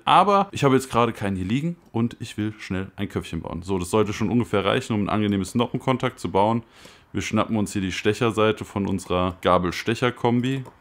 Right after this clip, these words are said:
Gucken, dass nichts an den Luftstützen liegt, dass nichts auf dem Rand liegt. Wir versuchen es relativ fluffig zu lassen. Also ich will es jetzt gar nicht so krass andrücken, aber so ein kleines bisschen muss man das natürlich schon hin und her schieben, da kommt man nicht drum rum. Bei dem Mytho passe ich, wie gesagt, auf. Hier diese tiefen Funnellöcher, die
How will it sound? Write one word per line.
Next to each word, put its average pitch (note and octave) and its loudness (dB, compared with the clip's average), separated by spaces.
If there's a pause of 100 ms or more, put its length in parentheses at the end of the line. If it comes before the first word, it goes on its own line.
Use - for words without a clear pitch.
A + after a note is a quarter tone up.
(140)
Gucken, G#2 -2
dass F#2+ 0
nichts G2+ -4
an F2+ 2
den F#2+ 0
Luftstützen A#2+ -2
liegt, A#2 -2
dass F#2+ -2
nichts G#2 -2
auf F2+ -4
dem F2 -2
Rand B2 2
liegt. B2 0 (160)
Wir F#2 -4
versuchen B2 0
es - -8
relativ B2 0
fluffig A2 -2
zu - -6
lassen. F#2 -2
Also F#2 -2
ich F2 -10
will A#2 4
es G2+ -6
jetzt E2 -14
gar F#2 0
nicht F#2 -2
so A2+ -2
krass F#2 -2 (240)
andrücken, D3 0
aber G2+ 4
so G2 0
ein G2 0
kleines G#2 2
bisschen A2 -2
muss G#2+ -4
man G#2+ 0
das G2 -4
natürlich G2 -2
schon F#2+ -2
hin F#2+ 0
und F2+ 0
her G#2 2
schieben, G2+ -2
da F2 0
kommt F#2 -4
man F#2 -2
nicht F2 -6
drum F2 -6
rum. E2 -8
Bei G#2 4
dem G#2+ 6
Mytho C#3+ 6
passe A2+ 0
ich, A2 -8
wie A#2 0
gesagt, G#2+ 0
auf. B2+ 2
Hier B2 0
diese A2+ -2
tiefen A2+ -4
Funnellöcher, A#2 0
die A2 2